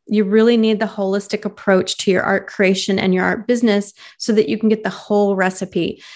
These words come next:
So what I'm talking about today has to do with marketing,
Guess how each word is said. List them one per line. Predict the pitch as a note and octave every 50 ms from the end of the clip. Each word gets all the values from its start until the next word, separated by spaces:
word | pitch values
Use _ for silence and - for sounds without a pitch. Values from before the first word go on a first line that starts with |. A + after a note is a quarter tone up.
| - -
So | - - B3 A3+
what | A3 A#3 A3+ A#3+
I'm | C#4 C#4 C#4
talking | - B3+ A#3+ A#3 A#3+ A#3 A3
about | G#3 G3 F#3+ G3+ -
today | - - G3 G#3+ G3+ G3 F#3+ F#3+ F#3+ F#3+ _ _
has | - - G3+ F#3+ A3 A3 -
to | -
do | A#3+ C4 C#4
with | C#4 D4 C#4+
marketing, | C#4+ C#4 C#4+ D4+ D4 D4+ D4 D4+ D#4 D#4